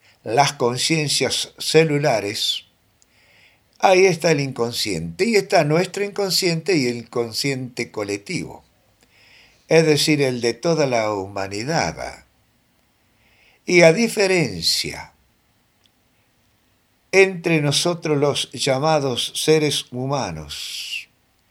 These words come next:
y el resto de los componentes de este planeta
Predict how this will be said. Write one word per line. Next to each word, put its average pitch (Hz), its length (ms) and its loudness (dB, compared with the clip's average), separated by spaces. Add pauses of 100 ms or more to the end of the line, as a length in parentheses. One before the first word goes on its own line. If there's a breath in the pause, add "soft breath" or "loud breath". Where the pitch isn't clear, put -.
(380 soft breath)
y 147 180 4
el 151 160 8
resto 156 840 0 (960 soft breath)
de 139 180 2
los 135 180 2
componentes 143 1080 -2
de 143 200 4
este 147 260 -2
planeta 135 680 -4